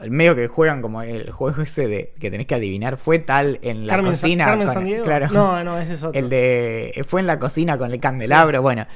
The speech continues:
Speaker 1: entonces se dan cuenta de que básicamente había sido Cunningham, que era,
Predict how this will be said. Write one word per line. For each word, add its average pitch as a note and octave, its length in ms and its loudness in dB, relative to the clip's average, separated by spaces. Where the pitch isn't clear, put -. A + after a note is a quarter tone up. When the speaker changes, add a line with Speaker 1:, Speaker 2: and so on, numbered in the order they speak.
Speaker 1:
entonces D#3 280 2
se C#3 100 2
dan C3 220 4
cuenta C#3 360 4
de A#2+ 120 -4
que B2 140 0
básicamente A#2+ 680 2
había A2+ 380 0
sido G2 640 -2
Cunningham, G2+ 460 -4
que - 120 2
era, G3+ 240 4